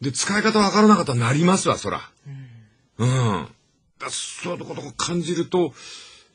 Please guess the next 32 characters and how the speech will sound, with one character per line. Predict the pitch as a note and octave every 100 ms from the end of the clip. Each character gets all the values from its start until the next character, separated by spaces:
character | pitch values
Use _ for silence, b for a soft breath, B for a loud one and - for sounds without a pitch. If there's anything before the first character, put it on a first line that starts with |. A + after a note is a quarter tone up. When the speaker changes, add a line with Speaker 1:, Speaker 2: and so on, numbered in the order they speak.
| A#2+
Speaker 1:
や |
っ | C3+
ぱ | D3
り、 | B2+ F#2 - _
そ | - - - A2
の、 | G2 E2+ G#1+ G1+ _ _ _ _ _
何 | F#2 F2+ A#2+ D#3
万 | D#3+ D#3+ D#3+
人 | D#3+ D#3
の | D3
人 | - C#3+ C#3 -
と | A2+ G2
平 | E2 C3+ E3
気 | - C#3
で | C3+
す | - B2+
れ | C3
違 | B2 A#2 B2+ A#2+
え |
る | A2+
と | A2+ A2
い | G2+ A2+
う | A#2 C3+ -
鈍 | A#2 A#2
感 | A2 G#2+
さ。 | G2 - - _ b b b b b b
何 | G#2 C#3+ E3+
万 | E3+ E3
人 | E3
の | D#3
人 | C3+
が | A#2+